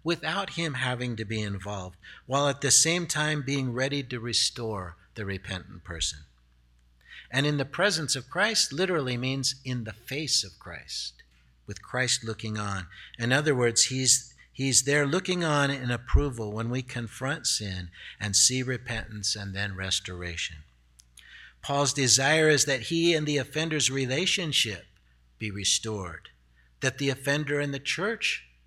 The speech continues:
be restored to one another, and the church have a renewed relationship with himself. And our last verse, verse eleven, "So that we would not be outwitted by Satan, for we are not ignorant of his designs."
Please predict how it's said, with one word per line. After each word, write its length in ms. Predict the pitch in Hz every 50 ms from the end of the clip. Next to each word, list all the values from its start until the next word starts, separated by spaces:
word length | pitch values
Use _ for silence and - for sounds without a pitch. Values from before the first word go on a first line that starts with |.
| _
be 120 | - 117 110
restored 540 | 107 104 - - - 123 123 117 110 107 101
to 80 | 107
one 240 | 101 104 107 107 104
another, 460 | 101 101 104 107 113 117 123 120 117 - - - - _
and 220 | - 117 117 110 107
the 80 | 104
church 440 | - - - 143 147 151 147 - -
have 220 | - 120 117 107 110
a 100 | 113 107
renewed 680 | 101 107 104 104 107 110 123 127 127 127 117 104 - -
relationship 840 | 110 113 110 104 104 107 113 117 - - 104 98 95 - - 95 85 - -
with 200 | 101 95 - -
himself. 720 | 98 95 90 - - - - 71 - - - - - - _ _ _ _ _ _ _ _ _ _ _ - - - - - _ _ -
And 80 | 113 110
our 100 | 113 117
last 300 | 113 110 107 104 - -
verse, 180 | - 104 92 -
verse 260 | - 113 104 - -
eleven, 460 | 113 107 104 110 110 101 101 98 92 - - - - -
"So 260 | - - 135 127 127
that 320 | 117 127 131 135 143 135
we 180 | 123 143 170 180
would 300 | 175 160 165 160 156 131
not 380 | 139 143 143 151 165 131 113 107
be 260 | 143 143 143 143 135
outwitted 640 | 123 127 135 135 - 120 127 123 120 123 120 107 98
by 200 | 113 110 110 110
Satan, 720 | 107 - - - 113 117 123 143 - - 113 98 90 85 - _ _ _ _ - - - _ - _ _
for 380 | _ - - - - 110 104 101
we 240 | 98 107 117 120 127
are 140 | 127 123 120
not 480 | 117 117 120 123 135 143 151 156 147 - - _
ignorant 560 | - 117 123 120 117 113 120 120 123 131 127 123 -
of 260 | 101 104 107 104 101
his 340 | - - 107 107 107 98 -
designs." 920 | - 104 104 95 90 87 90 90 92 90 87 82 78 76 - - - -